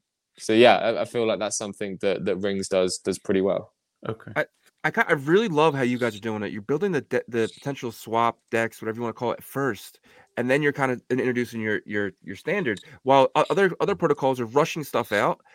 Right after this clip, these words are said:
Speaker 3: ju-, like, let's just say Tap, for instance, they put out this protocol. We couldn't trade it for months. Like, it was,
Speaker 1: Mm.
Speaker 3: uh, it was, it was so annoying and so frustrating. We had these tokens in our wallet, but we couldn't, we couldn't trade them besides O T C.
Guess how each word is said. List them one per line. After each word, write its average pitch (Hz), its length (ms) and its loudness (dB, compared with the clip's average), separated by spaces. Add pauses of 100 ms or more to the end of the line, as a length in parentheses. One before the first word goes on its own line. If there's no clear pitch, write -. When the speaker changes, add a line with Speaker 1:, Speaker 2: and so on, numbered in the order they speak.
(200)
Speaker 3:
ju-, 127 220 6
like, 123 140 2
let's 127 120 2
just 147 120 -6
say 139 100 0
Tap, 131 300 -2
for 127 140 -2
instance, 101 320 -8
they 117 80 -4
put 143 140 -4
out 131 100 -2
this 123 100 -10
protocol. 135 400 -2 (220)
We 160 80 -4
couldn't 240 220 2
trade 185 240 2
it 156 100 -2
for 123 120 -6
months. - 540 -4
Like, 120 140 -4
it 156 40 2
was, 165 140 2
Speaker 1:
Mm. 101 240 0
Speaker 3:
uh, 151 160 6
it 165 60 2
was, 175 200 2 (120)
it 160 60 0
was 156 140 -4
so 202 200 0
annoying 160 360 0
and 135 80 -6
so 160 140 -2
frustrating. 165 640 -2 (200)
We 139 100 0
had 151 160 4
these 147 140 -10
tokens 147 300 -4
in 156 60 0
our 143 80 0
wallet, 135 240 4
but 127 80 -2
we 123 60 -6
couldn't, - 420 -6
we 175 100 -6
couldn't 208 200 0
trade 185 200 0
them 147 100 -2
besides 131 280 -2
O 131 100 -2
T 123 160 -10
C. 131 320 -8